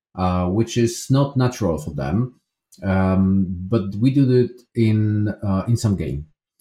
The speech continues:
And this game has some rules. And they just need to follow those rules. And they need to improvise some public speaking, but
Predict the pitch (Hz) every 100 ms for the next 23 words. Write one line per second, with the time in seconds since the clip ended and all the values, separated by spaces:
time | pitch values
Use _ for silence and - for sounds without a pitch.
0 | _ _ 123 135 175 147 143 143 143 139
1 | - 117 113 - 110 101 98 98 107 98
2 | 78 - - - _ _ _ _ _ _
3 | - 127 180 208 202 208 190 165 - 139
4 | 127 117 101 92 87 85 78 - - 117
5 | 120 151 165 160 160 151 131 110 110 110
6 | 104 - 101 101 98 95 - - 117 123
7 | 110 95 147 170 -